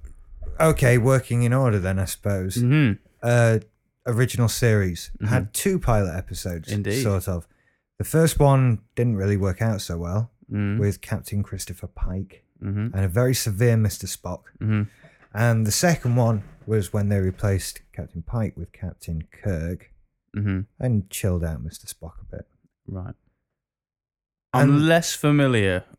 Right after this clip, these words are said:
Speaker 2: It's, uh, Where No Man Has Gone Before, isn't it?
Speaker 1: It
Speaker 2: The
Speaker 1: is, yeah.
Speaker 2: second pilot.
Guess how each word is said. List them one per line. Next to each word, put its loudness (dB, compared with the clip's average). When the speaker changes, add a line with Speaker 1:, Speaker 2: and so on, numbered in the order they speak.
Speaker 2:
It's, -2
uh, 4
Where 2
No 2
Man 2
Has 0
Gone 0
Before, -2
isn't -6
it? -6
Speaker 1:
It 0
Speaker 2:
The 4
Speaker 1:
is, 2
yeah. 2
Speaker 2:
second -6
pilot. -4